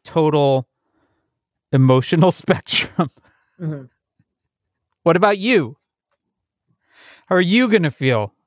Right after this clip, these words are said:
Speaker 1: when he wins?
Speaker 2: Well, I'm really focusing more step by step, Dan. You know, I'm, I, today I get to cut Oscar's hair, as long
Speaker 1: Okay.
Speaker 2: promised, 'cause he promised me this. He said, "You're gonna need a lift on the fourth. I'll let you cut my hair." So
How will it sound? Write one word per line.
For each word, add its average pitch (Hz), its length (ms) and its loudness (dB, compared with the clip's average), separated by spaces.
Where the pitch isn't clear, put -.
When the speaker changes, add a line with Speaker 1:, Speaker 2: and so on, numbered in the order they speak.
Speaker 1:
when 135 180 0
he 123 80 0
wins? 110 580 -4
Speaker 2:
Well, 370 240 2
I'm 359 280 -2
really 370 280 2
focusing 339 520 -2
more 294 180 0
step 285 300 -4
by 277 140 0
step, - 440 -4
Dan. 233 300 -2
You 262 100 -2
know, 269 240 -2
I'm, 226 400 0
I, 196 160 2
today 233 280 2
I 262 40 2
get 254 180 -4
to 254 60 -10
cut 240 220 0
Oscar's 226 400 -2
hair, 185 420 -4
as 190 160 -2
long 180 200 0
Speaker 1:
Okay. 214 100 -6
Speaker 2:
promised, 123 580 -2
'cause 196 120 -12
he 196 120 -6
promised 190 360 0
me 196 120 2
this. 180 220 2
He 190 80 -8
said, 175 200 -8
"You're 175 100 0
gonna 202 160 4
need 240 180 4
a 240 40 4
lift 240 280 0
on 233 120 0
the 240 60 -6
fourth. 240 360 0
I'll 160 100 2
let 160 160 2
you 185 80 -4
cut - 220 -6
my 226 120 2
hair." 262 300 2
So 196 760 2